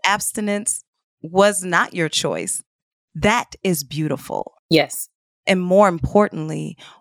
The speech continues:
Speaker 1: walk away from this knowing that whatever you have been through, whether it's recent, whether it's in your past, know that there is no shame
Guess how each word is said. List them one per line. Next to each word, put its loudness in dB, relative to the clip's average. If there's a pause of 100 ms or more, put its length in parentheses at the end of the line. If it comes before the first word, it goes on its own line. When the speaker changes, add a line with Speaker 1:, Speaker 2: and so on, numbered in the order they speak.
Speaker 1:
walk 6
away 0
from -2
this -2
knowing 0 (380)
that 4
whatever 2
you -4
have 0
been -2
through, -4 (420)
whether 4
it's -4
recent, 0 (120)
whether 4
it's 0
in -2
your -2
past, 0 (400)
know 6
that 2
there -2
is -4
no 0
shame -4